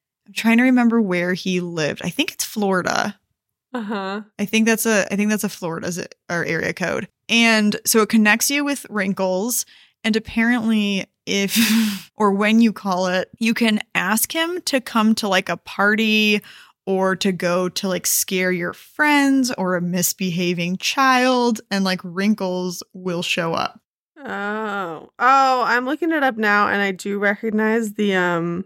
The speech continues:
Speaker 2: there was, like, a movie made about it.
Speaker 1: Yes. And so there's apparently, like, a lot going on with this Wrinkles the Clown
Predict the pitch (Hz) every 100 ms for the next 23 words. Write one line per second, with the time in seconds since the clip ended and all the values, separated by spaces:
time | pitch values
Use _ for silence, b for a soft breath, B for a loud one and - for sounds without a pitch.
0 | - _ 202 196 196 185 170 180 185 175
1 | 170 160 165 160 - 214 220 - - -
2 | - - _ _ _ 247 240 240 262 240
3 | 220 214 208 - _ _ 226 254 311 285
4 | 294 277 277 285 254 208 - - - 226
5 | 220 196 175 180 190 - _ _ _ 208
6 | 208 202 202 - 180 185 185 185 196 185
7 | 170 180 185 185 185 170 - - 175 185
8 | 202 214 220